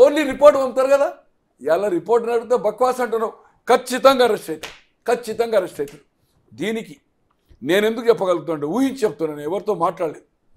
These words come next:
ఈరోజు రేవంత్ రెడ్డి గారు ఎన్నికల ముందు వేరే మాట్లాడుతున్నారు, నాకు కూడా ఒక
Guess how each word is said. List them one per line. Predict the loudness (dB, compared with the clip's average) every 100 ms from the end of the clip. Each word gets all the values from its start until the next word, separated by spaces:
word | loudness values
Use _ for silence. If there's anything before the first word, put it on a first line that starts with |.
| _ _ _ _ -2
ఈరోజు | 6 8 8 6
రేవంత్ | 6 6 2
రెడ్డి | 2 2
గారు | 2 0 -12 _ _ -10
ఎన్నికల | -8 -2 0 0
ముందు | -6 -8 -6
వేరే | -4 -4
మాట్లాడుతున్నారు, | -6 -10 -14 -2
నాకు | 0 2
కూడా | 2
ఒక | 2